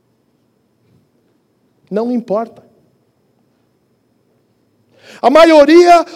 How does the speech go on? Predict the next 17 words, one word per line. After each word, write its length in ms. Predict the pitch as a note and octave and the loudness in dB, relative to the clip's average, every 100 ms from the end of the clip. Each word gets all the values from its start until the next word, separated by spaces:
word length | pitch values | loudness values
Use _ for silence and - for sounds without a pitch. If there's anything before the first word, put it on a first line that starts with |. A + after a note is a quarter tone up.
| - | -6
dos 200 | D4 A#3+ | -4 0
homens 360 | D#4+ D4+ D4+ | 0 0 -4
casados 880 | - C#4 B3+ A#3+ C#4 D4 D4 D4 - - - | -2 -2 0 -2 -2 -2 -2 -4 -8 -16 -8
no 180 | D4 E4+ | -2 2
mundo 640 | F#4 G4 F4 A3 C#3+ - - - _ _ _ _ _ _ | 4 4 4 0 -4 -10 -20 -20 _ _ _ _ _ _
estão 260 | A#3 A3+ D4+ | -8 0 0
envolvidos 500 | B3 C4+ A#3+ C#4+ C4 | 2 0 0 -4 -6
com 160 | - C4 | -8 -6
práticas 460 | B3+ C4 - B3 | -4 -6 -8 -12
pornográficas, 1000 | - B3+ A#3+ B3 A3+ A#3 B3+ B3+ A3 F#3 | -4 -4 0 -2 -2 -2 -2 -6 -8 -10
que 100 | - | -4
a 40 | C#4 | -2
maioria 360 | D4 D#4+ D#4 D4+ | 0 0 -2 -4
das 140 | D#4 | -4
pessoas 320 | D4+ C#4+ D4 | -6 -4 -4
não 160 | C#4 D#4 | -4 -6
sabem, 480 | D4+ D#4 F4 D4+ | -4 -2 -2 -4